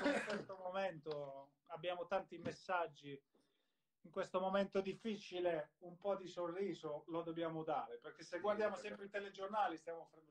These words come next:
Speaker 1: stiamo, sappiamo quello che dobbiamo fare già.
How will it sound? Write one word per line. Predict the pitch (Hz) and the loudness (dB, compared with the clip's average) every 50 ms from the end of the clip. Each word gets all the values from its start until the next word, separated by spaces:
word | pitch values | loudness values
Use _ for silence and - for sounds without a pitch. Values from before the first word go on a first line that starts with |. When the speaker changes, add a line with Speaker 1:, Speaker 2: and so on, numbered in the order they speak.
| 151 _ | -20 _
Speaker 1:
stiamo, | - 165 165 156 156 156 151 151 - 147 143 143 143 143 | -14 -12 -10 -8 -8 -8 -8 -8 -10 -10 -10 -10 -10 -10
sappiamo | 139 - 185 180 - 240 240 190 160 151 | -6 -4 -4 -4 -2 0 -2 -2 -2 -4
quello | 143 - 160 151 | -6 -6 -6 -6
che | 143 - 151 | -8 -10 -12
dobbiamo | 147 147 147 151 143 139 _ _ _ _ - 175 - | -12 -10 -8 -8 -10 -10 _ _ _ _ -14 -14 -12
fare | - 135 120 113 117 113 | -10 -12 -12 -12 -16 _
già. | 110 123 120 | _ -20 -18